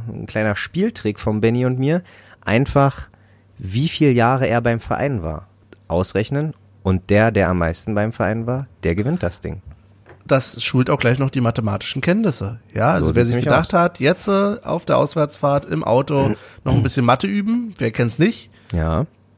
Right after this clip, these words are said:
Speaker 2: Gleich nochmal das Spiel so spielen.
Speaker 1: Ganz genau.
Speaker 2: Ja.
Speaker 1: Und man kann Tatsache was dabei lernen. Und, äh, äh, Tatsache brauchte mir Benny manchmal nur sagen, er hat siebenundachtzig Tore, und dann wusste ich ganz genau,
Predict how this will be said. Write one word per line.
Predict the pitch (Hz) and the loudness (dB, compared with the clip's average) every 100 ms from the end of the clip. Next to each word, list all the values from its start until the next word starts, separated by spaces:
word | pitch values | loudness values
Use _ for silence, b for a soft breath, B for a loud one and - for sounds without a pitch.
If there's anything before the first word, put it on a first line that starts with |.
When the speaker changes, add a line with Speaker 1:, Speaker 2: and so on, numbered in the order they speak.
| - | -4
Speaker 2:
Gleich | 101 104 | -2 0
nochmal | 127 127 123 | 2 2 0
das | 123 | -2
Spiel | - 190 | -2 -2
so | 127 | -2
spielen. | - - 104 113 _ - - | -4 -8 -10 -14 _ -20 -8
Speaker 1:
Ganz | 78 76 | -6 -4
genau. | 85 101 76 - b b b b b b _ _ _ | 0 0 0 -4 b b b b b b _ _ _
Speaker 2:
Ja. | 107 - | -16 0
Speaker 1:
Und | 110 160 | 2 4
man | 180 | 2
kann | 180 170 131 | 2 0 0
Tatsache | 131 123 139 165 | 0 2 2 2
was | 165 | 0
dabei | - 151 151 | 0 0 2
lernen. | 151 110 80 | 2 0 -2
Und, | - 95 101 - | -6 -4 -4 -2
äh, | 101 101 | 0 0
äh, | b b b b - - - 139 | b b b b -16 -12 -10 -8
Tatsache | - 110 117 135 | -2 0 2 2
brauchte | 127 127 135 139 | 2 2 2 0
mir | 131 117 | 0 2
Benny | 120 139 | 2 2
manchmal | 139 127 - 131 | 2 0 -2 -2
nur | 123 131 143 | 0 2 0
sagen, | 120 123 123 131 131 127 117 | 2 2 2 0 -2 -4 -4
er | 113 | -2
hat | 117 113 | 0 0
siebenundachtzig | 120 131 113 - 113 | 0 0 0 -2 -4
Tore, | - 113 131 156 | 0 2 2 0
und | - 98 | 0 2
dann | 92 | 2
wusste | 92 - | 2 0
ich | 101 | -2
ganz | 90 90 - | 0 0 0
genau, | 90 85 107 | 0 2 0